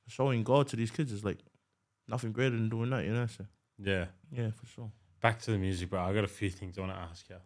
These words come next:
Speaker 1: For sure.
Speaker 2: What's next in terms of your steps? Are you thinking more single releases? 'Cause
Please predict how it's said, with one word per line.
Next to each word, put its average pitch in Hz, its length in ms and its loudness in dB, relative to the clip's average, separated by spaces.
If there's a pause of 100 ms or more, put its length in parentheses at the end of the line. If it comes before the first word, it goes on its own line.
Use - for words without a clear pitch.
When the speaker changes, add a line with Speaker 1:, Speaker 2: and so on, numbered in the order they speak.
(140)
Speaker 1:
For - 80 -4
sure. 120 320 2 (1900)
Speaker 2:
What's 131 380 2
next 123 480 0
in 117 160 -14
terms 113 380 -2
of 104 100 -8 (960)
your 110 180 2
steps? - 460 0
Are 92 60 -4
you 113 80 0
thinking 113 360 0
more 110 300 4
single 120 340 -2
releases? 127 480 0
'Cause 110 240 -2